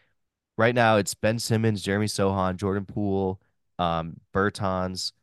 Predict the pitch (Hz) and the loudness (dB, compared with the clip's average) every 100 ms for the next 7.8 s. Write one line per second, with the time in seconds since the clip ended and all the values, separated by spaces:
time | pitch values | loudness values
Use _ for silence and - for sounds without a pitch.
0 | _ _ 92 90 85 85 82 - _ _ | _ _ -4 -2 -2 -2 -6 -12 _ _
1 | _ _ _ _ - 87 80 - 107 104 | _ _ _ _ -4 -2 -2 -2 -2 -2
2 | 87 80 76 _ _ _ _ _ _ _ | -6 -8 -10 _ _ _ _ _ _ _
3 | - 104 85 87 90 92 90 - 101 - | -6 -4 -2 -2 0 2 0 2 0 0
4 | 107 101 90 85 90 92 85 - 85 90 | -2 -2 0 0 -2 -2 -4 -6 -8 -6
5 | 87 90 - 90 85 85 80 85 87 82 | -6 -4 -6 -8 -6 -10 -8 -4 -2 -4
6 | 80 85 87 85 - 90 85 85 82 _ | -6 -8 -6 -6 -8 -8 -4 -4 -6 _
7 | _ _ _ - 92 85 80 80 | _ _ _ -6 -4 -4 -6 -10